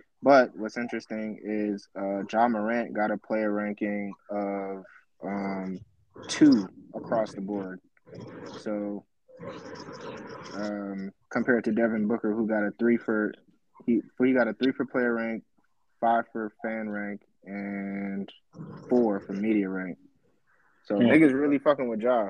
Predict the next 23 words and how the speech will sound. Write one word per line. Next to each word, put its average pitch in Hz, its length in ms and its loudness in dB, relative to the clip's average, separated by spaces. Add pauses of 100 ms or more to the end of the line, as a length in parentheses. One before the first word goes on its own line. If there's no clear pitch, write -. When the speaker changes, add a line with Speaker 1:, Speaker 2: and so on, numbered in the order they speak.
(120)
Speaker 1:
Obvi-, 104 380 -4 (100)
you 104 80 -8
know, 92 200 -6 (160)
he 113 80 -8
got, 107 260 -2 (2250)
he 135 120 0
has 127 180 6
the 110 100 -4
second, 139 280 0
he 156 80 0
has 151 140 2
the 120 120 -4
third, 143 420 2 (560)
technically 160 380 2
he 135 60 2
has 127 140 2
the 104 80 -6
second 139 380 -6
highest 120 400 -2
weighted 110 400 -2
score, 98 500 -2 (160)
I 95 140 -6
guess, 92 420 -10